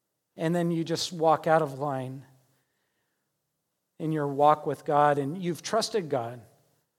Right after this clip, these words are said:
and now you've decided to trust yourself. You say, "Well, I like this, and what I like is better, and so I'm gonna do what I like." And then you wonder why you struggle,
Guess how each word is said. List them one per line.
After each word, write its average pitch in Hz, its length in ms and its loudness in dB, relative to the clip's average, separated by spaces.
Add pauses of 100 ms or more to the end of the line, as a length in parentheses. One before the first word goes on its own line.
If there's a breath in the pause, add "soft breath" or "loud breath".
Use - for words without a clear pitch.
(760)
and 147 180 -4
now 151 220 4
you've 156 220 -2
decided 143 440 -2
to 131 80 -12
trust - 340 -10
yourself. - 720 -10 (540)
You 156 80 -8
say, 185 160 -2
"Well, 170 260 2
I 196 140 8
like 190 300 6
this, 151 400 -2
and 170 320 -4
what 170 100 2
I 165 140 6
like 170 260 2
is 123 140 -6
better, 147 340 -2
and 147 140 -4
so 160 120 -6
I'm 156 60 -2
gonna 175 160 -4
do 160 180 -6
what 160 220 -4
I 185 140 2
like." 143 480 -8 (1800)
And 156 180 -6
then 156 140 -2
you 160 120 0
wonder 156 480 0
why 151 720 -2 (960)
you 151 120 -12
struggle, 151 760 -12